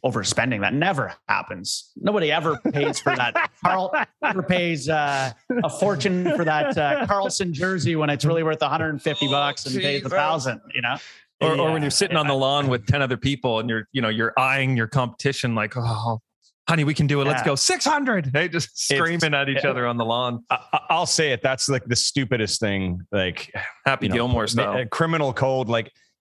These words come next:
Speaker 2: everyone should be able to sell their home how they wanna sell it. If they wanna do it by an auction, that's great. If they wanna sell it traditionally, that's great. But yeah, just ha-,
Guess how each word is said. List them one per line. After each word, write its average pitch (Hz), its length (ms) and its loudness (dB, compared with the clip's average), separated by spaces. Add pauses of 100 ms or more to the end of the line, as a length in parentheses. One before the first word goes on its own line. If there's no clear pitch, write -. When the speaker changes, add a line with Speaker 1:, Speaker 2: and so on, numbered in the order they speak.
Speaker 2:
everyone 143 380 0
should 127 180 -2
be 123 100 0
able 120 140 0
to 113 80 -2
sell 117 200 0
their 117 120 -2
home 110 160 -2
how 110 200 0
they 120 100 0
wanna 117 240 -2
sell 120 280 0
it. 110 80 -4
If 95 80 -8
they 113 80 -2
wanna 110 260 -2
do 110 140 -2
it 92 80 -6
by 101 140 0
an 101 80 0
auction, 104 340 -2
that's 95 180 -4
great. 107 260 -2
If - 80 -20
they 101 100 0
wanna 98 200 0
sell 101 240 0
it 90 60 -6
traditionally, 98 540 -2
that's 87 220 -4
great. 92 280 -2 (540)
But 101 60 0
yeah, 92 120 0
just 95 240 0
ha-, 120 160 0